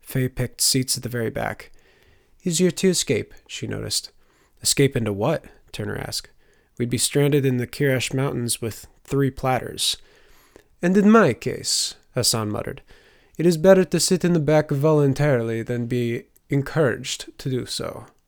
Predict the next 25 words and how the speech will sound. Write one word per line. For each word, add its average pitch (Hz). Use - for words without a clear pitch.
Turner 117
watched 110
as 117
the 110
rest 110
of 117
the 107
passengers 107
boarded. 107
It 135
was 139
true 131
that 117
most 120
were 117
dressed 117
in 107
better 110
clothing 131
than 107
Turner 110
and 110
carried 107
better 110
bags. -